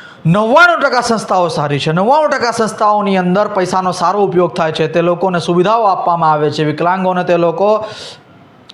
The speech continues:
કેર આપે છે. પરંતુ આવી એક ટકા સંસ્થા પણ આપણા સમાજની અંદર શું કામ રહેવી જોઈએ? એટલે સરકારને વિનંતી કરીએ છીએ અને લોકોને પણ વિનંતી કરીએ છીએ કે વીડિયો એટલો બધો શેર કરો કે સરકારના લોકો સુધી પહોંચે અને સરકારના લોકો સુધી જ્યારે પહોંચે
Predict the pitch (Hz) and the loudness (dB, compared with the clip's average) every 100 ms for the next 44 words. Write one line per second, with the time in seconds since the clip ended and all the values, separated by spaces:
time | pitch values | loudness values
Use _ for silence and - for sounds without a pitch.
0 | - 226 320 285 214 170 156 139 117 - | 0 4 6 6 2 0 -2 -4 -8 -12
1 | _ _ _ 147 156 143 147 139 156 147 | _ _ _ -4 -4 -2 -2 0 0 0
2 | 208 226 - 180 165 170 147 160 156 156 | -2 -2 -6 -4 -4 -4 -4 -2 -2 -2
3 | 151 151 151 147 113 - - - - 160 | -4 -2 -2 -2 -6 -14 -20 -20 -8 -2
4 | 170 156 170 160 160 165 190 190 294 311 | 0 0 0 0 0 -2 -2 2 2 4
5 | 294 269 233 226 175 - - - - - | 4 4 2 2 0 -2 -12 -20 -20 -20
6 | - - - 165 - 185 170 233 247 240 | -20 -12 -6 -4 -2 -4 2 2 2 0
7 | 233 240 208 226 220 220 220 220 226 214 | 2 0 0 0 2 2 0 0 0 2
8 | 220 226 285 269 254 233 226 220 220 214 | 0 2 0 0 0 0 -2 -2 -2 2
9 | 214 208 214 208 196 220 226 233 311 285 | 2 0 -2 0 0 2 0 2 2 2
10 | 262 - 226 190 190 170 - - - 202 | -2 0 -2 0 -2 -2 -4 -16 -6 -4
11 | 190 208 220 214 202 196 190 190 196 185 | -2 -4 -2 -2 0 -2 0 -2 -2 -2
12 | 185 190 202 185 175 160 202 202 190 175 | 0 0 0 -2 -4 -4 -2 0 0 -2
13 | 180 185 185 170 170 165 160 190 190 | -2 -4 -2 -2 0 -2 -2 -2 0